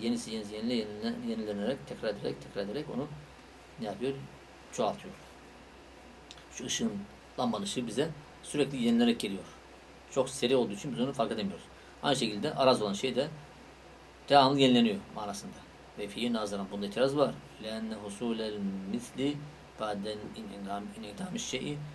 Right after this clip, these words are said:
bir şey yok olduktan sonra onun mislinin gelmesi, meydana çıkması, lakin olmaz, mine ziyadeti, o ziyadelikten fiş şey, o şeyde ziyadelik sayılmaz. Mesela ki ma fis sevadil cisim mesela. Mesela bir cismin siyahlığını düşünün.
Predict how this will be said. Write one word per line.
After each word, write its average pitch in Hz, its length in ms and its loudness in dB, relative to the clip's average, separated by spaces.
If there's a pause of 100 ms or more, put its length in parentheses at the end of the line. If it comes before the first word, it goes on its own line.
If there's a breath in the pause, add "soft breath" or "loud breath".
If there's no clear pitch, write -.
(340)
bir - 60 -12
şey 113 180 -4
yok 107 160 -4
olduktan 117 260 -2
sonra 107 180 -4
onun 107 140 -6
mislinin 104 460 -2
gelmesi, 117 500 2
meydana 113 300 2
çıkması, 139 440 0 (540)
lakin 117 380 2
olmaz, 131 440 2
mine 110 220 2
ziyadeti, 107 480 -2
o 113 100 -2
ziyadelikten 110 560 -2 (120)
fiş - 120 -6
şey, 98 260 -4
o 107 60 -6
şeyde 117 280 -2
ziyadelik 113 360 0
sayılmaz. 123 540 2 (600)
Mesela 110 180 -6
ki 113 80 -4
ma 110 140 4
fis 120 180 -4
sevadil 110 360 -2
cisim 113 300 -6 (300)
mesela. 101 240 -8 (460 loud breath)
Mesela - 200 -10
bir 123 80 -8
cismin 135 260 -2
siyahlığını 120 420 4
düşünün. 127 240 -4